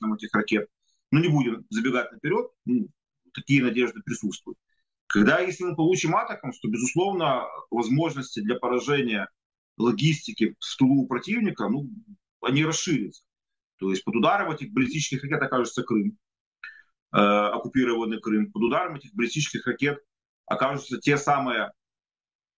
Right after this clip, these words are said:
мостовые переходы на Чангаре, о которых я упоминал ранее. Под ударом этих баллистических ракет окажутся, э, логистические пути, э, склады, штабы вооруженных сил Российской Федерации,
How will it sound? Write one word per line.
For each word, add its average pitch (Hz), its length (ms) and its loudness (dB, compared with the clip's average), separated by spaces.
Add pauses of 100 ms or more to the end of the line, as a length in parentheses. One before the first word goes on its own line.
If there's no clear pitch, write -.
(120)
мостовые 127 520 2
переходы 120 480 -2
на 113 100 -8
Чангаре, 147 480 -4 (160)
о 147 60 -14
которых 131 400 0
я 131 40 -2
упоминал 127 420 2
ранее. 113 360 -4 (400)
Под 107 140 2
ударом 156 400 2
этих 123 200 -10
баллистических 123 560 -2
ракет 151 360 0
окажутся, 127 560 -2
э, 104 640 -2 (760)
логистические 120 760 0
пути, 170 500 -2 (120)
э, - 500 -10
склады, 139 720 2
штабы 139 720 -2 (180)
вооруженных 117 460 0
сил 117 120 0
Российской 110 300 -4
Федерации, 107 540 -2